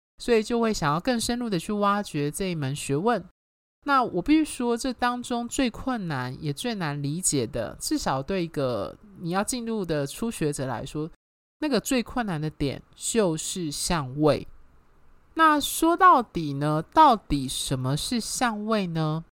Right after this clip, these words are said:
那特别如果你是第一次听星星相惜，又是点到这集的听众来听的人，应该更是满头问号。呃，讲到这，我相信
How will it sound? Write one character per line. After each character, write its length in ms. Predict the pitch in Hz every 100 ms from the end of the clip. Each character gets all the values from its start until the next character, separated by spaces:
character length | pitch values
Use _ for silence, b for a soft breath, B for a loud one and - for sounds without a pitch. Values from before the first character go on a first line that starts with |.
| _ _ _ _
那 260 | - 233 214
特 380 | 202 - 320 302
别 260 | - 196
如 160 | 185 185
果 420 | 196 185 170 147
你 280 | 139 139 131
是 200 | - 208
第 240 | - 247
一 60 | 262
次 160 | 285 247
听 220 | 233 233
星 160 | 247
星 120 | 240 254
相 220 | 247 254
惜， 300 | 175 156 175 b b -
又 240 | 277 233
是 320 | 220 - 233
点 320 | 196 170 147
到 240 | 147 208 196
这 280 | 180 214 185
集 180 | -
的 140 | 143 156
听 320 | - 202 202
众 280 | - 208 165
来 160 | 147
听 320 | 139 - 190 190
的 580 | 175 147 123 104 - - -
人， 420 | 160 156 143 170
应 220 | 214 240
该 300 | 233 220 208
更 200 | 208 233
是 360 | 208 - 208 165
满 200 | 143 123
头 160 | 151
问 280 | 147 220 185
号。 320 | 170 196 147 156 _ _ _ _ _ _ _ _ _ _ _ _
呃， 240 | 175 170
讲 180 | 165 185
到 140 | 254 403
这， 180 | 415
我 160 | 339 165
相 260 | 160 269 311
信 340 | 359 330 262